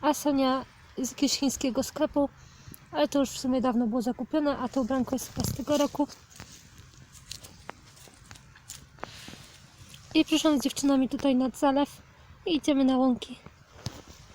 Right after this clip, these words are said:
Ja właśnie oglądam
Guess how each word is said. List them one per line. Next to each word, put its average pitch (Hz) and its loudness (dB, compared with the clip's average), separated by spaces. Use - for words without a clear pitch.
Ja 339 8
właśnie 311 4
oglądam 277 4